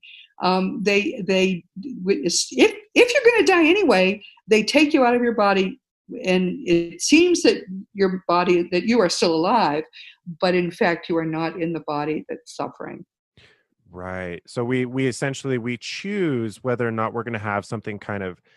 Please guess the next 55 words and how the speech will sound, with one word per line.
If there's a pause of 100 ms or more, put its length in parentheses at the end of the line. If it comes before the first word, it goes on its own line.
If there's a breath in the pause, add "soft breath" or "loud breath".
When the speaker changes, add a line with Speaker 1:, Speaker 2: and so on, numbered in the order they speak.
(380)
Speaker 2:
painful,
like
an
illness
or
something,
as
a
means
to
grow. (380)
Um,
and
if
not,
if
we
can,
uh,
grow
in
other
ways,
uh,
besides,
like,
through
an
illness, (400)
um, (400)
then (720)
when
we
die,
if
we
have
some
sort
of
tragic
thing
happen
to
us,
we're
essentially
taken
out
of
the
body
before
we
f-,